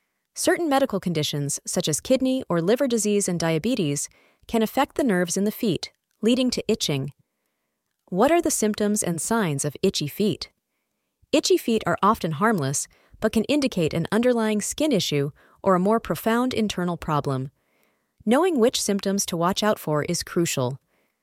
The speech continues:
The sensation of itchy feet is often described as tickling, dryness, or feeling like something is crawling under the skin, prompting the urge to scratch. Persistent scratching may lead to various skin changes, including blisters,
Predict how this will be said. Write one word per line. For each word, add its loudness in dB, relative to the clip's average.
The 2
sensation 0
of 0
itchy -2
feet -2
is -2
often 2
described -2
as -2
tickling, -2
dryness, 0
or 2
feeling 0
like 0
something -2
is -2
crawling 0
under -2
the -4
skin, -4
prompting 0
the -2
urge 0
to -6
scratch. -2
Persistent -2
scratching 0
may 2
lead -2
to -4
various 2
skin -2
changes, -2
including -2
blisters, 2